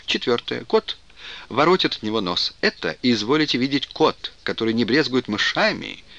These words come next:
и лягушками. Я внимательно приглядывался к тому, от чего коты не воротят нос. И могу с уверенностью утверждать, если производители кошачьих консервов хотят, чтобы их товар шел на расхват,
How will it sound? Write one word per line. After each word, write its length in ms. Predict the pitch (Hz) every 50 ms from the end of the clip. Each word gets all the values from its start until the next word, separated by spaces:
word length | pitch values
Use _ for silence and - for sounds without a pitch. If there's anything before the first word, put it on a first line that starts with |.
| - -
и 100 | - 104
лягушками. 760 | 107 117 101 92 127 175 - - - - - - - - - - - - - - - - - - - - - - - - - - - - - - - - - - - - - - - - - - - -
Я 360 | 117 113 165 208 240 262 262
внимательно 880 | 226 226 214 214 202 196 226 254 247 - - 247 226 220 214 214 214 208
приглядывался 880 | - - 170 156 135 135 143 190 220 220 220 208 196 165 - - 151
к 80 | - -
тому, 340 | - 135 123 117 151 202 233
от 140 | 214 -
чего 400 | - - - - 143 131 135 165
коты 580 | - - - 123 - - - 170 175 170 - - - - -
не 180 | 104 117 139 135
воротят 420 | 127 120 95 78 - - - - -
нос. 360 | - 53 - - - - - - - - - -
И 100 | - 147
могу 280 | 156 165 175 170 226 220
с 140 | - -
уверенностью 1080 | 220 202 175 165 160 165 175 180 185 170 160 127 - - - - - - 101 95 92 -
утверждать, 880 | - 107 120 - - - 117 104 95 92 95 - - - - - - - - - - - - - - - - - - - -
если 520 | 90 104 123 143 156 160 156 - - 151
производители 800 | 147 - 147 151 147 131 135 139 143 123 139 160 - 151 143 135
кошачьих 580 | - - 135 - - 143 151 - - - 135 -
консервов 640 | - - 131 120 - - 135 151 147 123 127 120
хотят, 400 | - - 123 - - 139 135 -
чтобы 320 | - - - 117 113 131 131
их 100 | - -
товар 340 | - 117 117 127 127 123
шел 440 | - - - - - 123 127 123 123
на 160 | 117 113 107
расхват, 480 | 104 104 - - - - - 208 240